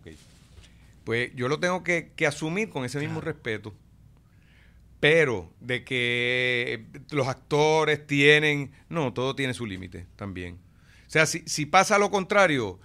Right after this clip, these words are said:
Speaker 1: lo tenemos que entender también, porque estamos bregando con un ser humano.
Speaker 2: ¿Cuál fue el
Speaker 1: Punto.
Speaker 2: primer, el personaje que hiciste gay?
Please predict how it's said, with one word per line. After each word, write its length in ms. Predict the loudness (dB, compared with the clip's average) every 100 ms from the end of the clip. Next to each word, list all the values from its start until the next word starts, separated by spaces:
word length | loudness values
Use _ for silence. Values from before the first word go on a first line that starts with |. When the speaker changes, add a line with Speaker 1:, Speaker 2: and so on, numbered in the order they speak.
| -16 -8
Speaker 1:
lo 160 | -6
tenemos 320 | -4 -4 -6 -6
que 80 |
entender 380 | -6 -6 -6 -8
también, 360 | -8 -10 -10 -14
porque 160 | -16 -12
estamos 280 | -8 -6
bregando 300 | -4 -4 -4
con 80 | -6
un 100 | -8
ser 160 | -8 -8
humano. 440 | -8 -10 -10 -14 -18 _
Speaker 2:
¿Cuál 180 | -6 -4
fue 140 | -6
el 60 | -6
Speaker 1:
Punto. 140 | -4
Speaker 2:
primer, 180 | -4 -6 -4
el 160 | -6
personaje 500 | -4 -8 -6 -6 -6
que 60 | -8
hiciste 400 | -12 -10 -10 -8
gay? 400 | -6 -6 -8 -18